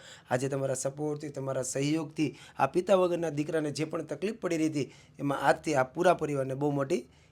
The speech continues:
રાહત મળશે. તો આજે લાઈફ હેલ્પ ચેરિટેબલ ટ્રસ્ટની પૂરી ટીમ તમારો દિલથી આભાર વ્યક્ત કરે છે. તમે જ્યાં પણ હો ત્યાં ભગવાન તમને તન, મન, ધનથી તંદુરસ્ત રાખે. બસ હર હંમેશના માટે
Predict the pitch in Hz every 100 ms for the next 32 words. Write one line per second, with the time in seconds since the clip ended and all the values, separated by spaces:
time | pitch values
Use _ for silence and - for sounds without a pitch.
0 | _ 123 131 143 143 143 139 139 139 135
1 | 143 190 196 196 185 180 175 160 160 156
2 | - 156 - 156 147 - 202 196 - -
3 | - - 175 156 151 147 165 175 175 175
4 | 175 175 175 180 185 180 156 160 151 147
5 | 143 156 160 165 160 156 156 139 127 139
6 | 170 170 - - - - 143 147 147 170
7 | 180 165 170 160 151 156 160 151 151 170
8 | 185 190 - 180 180 220 - 165 214 226
9 | 208 208 202 180